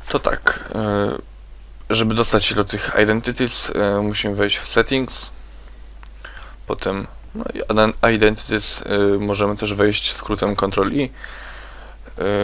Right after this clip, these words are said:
tu, jak widać, już mamy, e, własną, tak jakby, tożsamość. Żeby ją zapisać, muszę kliknąć eksport tutaj.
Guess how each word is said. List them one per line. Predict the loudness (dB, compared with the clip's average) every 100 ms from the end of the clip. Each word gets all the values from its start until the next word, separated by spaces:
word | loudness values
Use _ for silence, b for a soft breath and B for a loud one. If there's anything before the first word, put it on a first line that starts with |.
| -2 -6 -16 -16 -4
tu, | 2
jak | 2
widać, | 0 -2 -2 0
już | 0 2
mamy, | 0 0 -4
e, | -4 -4 -4 -4 -8 -14 b b -18 -12
własną, | 0 0 2 -2 -2
tak | -4 -4
jakby, | 0 0
tożsamość. | 0 2 6 6 6 2 -4 -8 -16 -16 -16 -16 -16 -16 -8
Żeby | -4 2 6
ją | 6
zapisać, | 6 2 2 4 6 4 2
muszę | 0 0
kliknąć | -2 -2 0 0 0
eksport | 0 -2 4 4 4 -4
tutaj. | -10 4 4